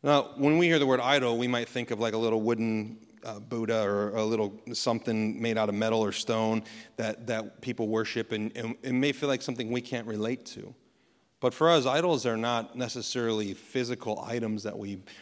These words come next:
prop up in our house and we pray to. For us, idols are things that our heart loves most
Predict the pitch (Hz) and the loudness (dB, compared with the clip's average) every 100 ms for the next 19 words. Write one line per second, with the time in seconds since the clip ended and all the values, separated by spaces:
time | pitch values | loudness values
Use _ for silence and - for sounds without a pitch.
0 | - - 117 - 117 107 104 113 117 110 | -10 0 0 0 -4 -2 -2 -2 -2 -2
1 | 101 98 98 - 117 127 - 101 110 _ | -4 -6 -8 -4 -2 -2 -6 -14 -14 _
2 | _ - _ - 127 160 135 - 127 143 | _ -20 _ -6 0 2 2 -2 -2 2
3 | 147 117 107 - 123 110 107 104 - 117 | 2 2 -2 -2 -4 -2 -2 -2 -2 -2
4 | 113 - - - - 120 127 120 110 113 | -2 -4 -14 -20 -20 -6 -4 -4 -6 -8
5 | 113 107 - - | -8 -8 -14 -20